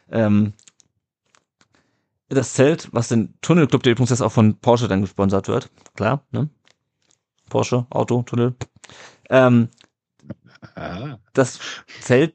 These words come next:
Speaker 1: das, das würde dann, könnte dann nicht mehr genutzt werden, das V-I-P-Zelt, weil da dann die Fernseh-L K Ws in Zukunft stehen. Also, ähm, hört sich ganz lustig an, aber es ist natürlich schon wichtig, dass das, äh, dass der V F B auch da den Leuten das Geld aus der Tasche zieht, wie Uli Hoeneß, äh,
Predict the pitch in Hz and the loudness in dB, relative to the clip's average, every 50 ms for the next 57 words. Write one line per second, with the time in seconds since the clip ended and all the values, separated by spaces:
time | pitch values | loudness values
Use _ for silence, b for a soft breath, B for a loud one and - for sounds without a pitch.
0 | _ - 135 127 - - _ - 117 - - 127 143 147 139 120 127 101 - - | _ -2 -2 -2 -2 -4 _ -10 -10 -4 -2 -2 -2 -2 -2 -2 -2 -4 -2 -2
1 | - 147 135 131 127 98 92 113 123 127 123 110 120 156 180 - - 117 110 107 | -2 -2 0 0 -2 -2 0 0 0 2 2 2 2 0 0 2 2 2 2 2
2 | - - 110 95 90 - 123 120 - 127 117 107 101 95 98 110 117 113 113 107 | 2 0 0 0 0 0 -2 0 2 2 2 2 2 2 2 2 2 2 0 2
3 | - 139 139 127 117 57 - - - 98 92 82 - - - - - 107 - - | 2 2 2 2 0 -2 -4 -4 -4 -4 -4 -6 -8 -10 -12 -14 -14 -14 -14 -14
4 | - - 107 104 - - 110 104 - - 113 120 123 139 135 123 - - 113 117 | -16 -16 -16 -16 -12 -10 -8 -8 -4 -4 -2 0 2 2 2 2 2 0 2 4
5 | 110 113 113 113 113 113 _ _ b b b b b b _ _ - - 50 52 | 4 6 4 4 2 0 _ _ b b b b b b _ _ -20 -18 -14 -10
6 | 60 87 117 131 - 143 127 127 117 110 117 120 110 - 110 95 120 135 127 117 | -4 -2 -2 -2 -2 -2 -2 0 0 0 0 -2 -2 -2 -2 -2 0 0 0 0
7 | 117 113 110 - 120 107 - 113 107 - 117 113 110 - - - - - 120 - | -2 -4 -6 -6 -8 -6 -6 -6 -4 -2 -2 -2 -2 -4 -8 -14 -10 -10 -10 -8
8 | - - 117 - - - 117 - - 113 - - - - - - 117 120 _ _ | -8 -10 -12 -12 -10 -10 -10 -8 -10 -12 -12 -10 -10 -10 -8 -8 -10 -12 _ _
9 | _ _ _ _ _ _ _ - 113 - 110 117 120 113 104 - _ - 123 123 | _ _ _ _ _ _ _ -14 -10 -4 0 2 2 2 2 -2 _ -2 0 0
10 | - - - - 110 107 113 117 117 113 110 107 - - 120 117 - 120 - - | 0 -2 -2 2 4 4 4 6 4 4 4 4 4 2 2 2 0 -2 -2 0
11 | 120 120 113 110 - - - - 131 123 123 - - 127 123 123 - - - 123 | 0 0 2 0 -4 -2 0 0 0 0 0 -2 0 0 0 -2 -4 -6 -4 -2
12 | - - 120 117 113 120 117 120 120 - - - - 92 104 92 95 - 123 | 0 0 2 2 4 4 4 4 2 0 -4 -8 -6 -4 -2 -2 -2 -4 -4